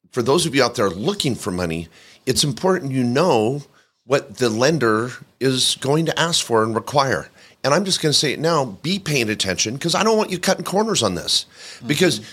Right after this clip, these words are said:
Speaker 1: you start going, "Well, you, we can do it unsecured, and they're trying to get tricky, and, you know, we're gonna just hold, we're gonna sign everything if we're gonna give you security, but we're gonna put it in a drawer just in case something goes wrong."
Speaker 2: Yeah.
Speaker 1: You know what? It's gonna backfire on you,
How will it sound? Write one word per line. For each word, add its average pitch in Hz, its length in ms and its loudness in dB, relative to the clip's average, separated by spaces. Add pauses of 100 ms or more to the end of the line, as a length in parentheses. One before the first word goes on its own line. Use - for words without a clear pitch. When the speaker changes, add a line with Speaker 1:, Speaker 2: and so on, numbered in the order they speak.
(120)
Speaker 1:
you 170 180 -2
start 165 320 2
going, 147 300 2 (260)
"Well, 226 920 2
you, 208 80 -6
we 240 140 -2
can 247 160 -2
do 220 200 -2
it 170 100 2
unsecured, 151 1200 0
and 143 140 -4 (260)
they're 175 100 4
trying 190 300 2
to 165 80 -6
get 185 220 0
tricky, 147 800 0
and, 139 160 -2 (220)
you 147 80 0
know, 151 120 4
we're 165 160 0
gonna 190 220 2 (220)
just 165 200 -2
hold, 190 520 2
we're 170 120 2
gonna 165 160 2
sign 240 520 2
everything 131 380 0
if 123 140 -4
we're 117 80 -6
gonna 120 120 0
give 110 180 -4
you 117 60 0
security, 113 460 0
but 139 160 -2
we're 180 80 0
gonna 196 140 0
put 180 160 -2
it 147 120 -2
in 123 100 0
a 113 60 0
drawer 107 300 0
just 107 240 -2
in 107 60 -8
case 101 200 -4
something 90 240 -4
goes 95 240 -4
wrong." 71 220 -8 (140)
Speaker 2:
Yeah. 107 280 -4
Speaker 1:
You 143 80 0
know 196 60 4
what? 240 240 0 (100)
It's - 120 0
gonna 170 140 2
backfire 104 500 -2
on 73 100 -8
you, 71 80 -12